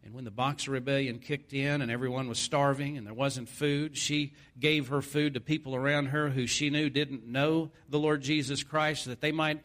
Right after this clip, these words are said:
have life for a few more days, that they might hear and believe before they stepped into eternity without Christ. And without food, after a while, she became very ill.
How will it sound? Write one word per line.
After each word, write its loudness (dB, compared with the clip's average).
have 4
life 4
for -2
a 0
few 0
more 4
days, 4
that -2
they 2
might 2
hear 2
and -2
believe 2
before 0
they 2
stepped 0
into 2
eternity 0
without 2
Christ. 0
And -14
without -4
food, -4
after -12
a -4
while, -2
she -8
became -10
very -4
ill. -8